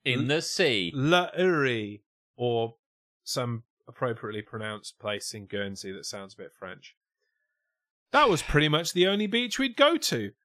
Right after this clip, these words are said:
Speaker 2: as I live just across the road," doxing herself in the Guernsey press, obviously.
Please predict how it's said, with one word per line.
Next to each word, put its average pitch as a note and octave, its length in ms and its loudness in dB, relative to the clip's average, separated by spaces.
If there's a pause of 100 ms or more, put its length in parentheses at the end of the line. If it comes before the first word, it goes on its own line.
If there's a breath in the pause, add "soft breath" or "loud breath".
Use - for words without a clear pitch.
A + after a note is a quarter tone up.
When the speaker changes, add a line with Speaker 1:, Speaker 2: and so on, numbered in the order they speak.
Speaker 2:
as C4+ 160 0
I E4 180 4
live G3+ 300 2
just A#3 280 2
across A#3 360 -2
the B3+ 120 -4
road," A3+ 460 2 (480)
doxing G#2 400 -4
herself G2+ 460 -6
in G#2 80 -14
the G2+ 80 -16
Guernsey G#2 360 -8
press, - 440 -6
obviously. G2+ 480 -14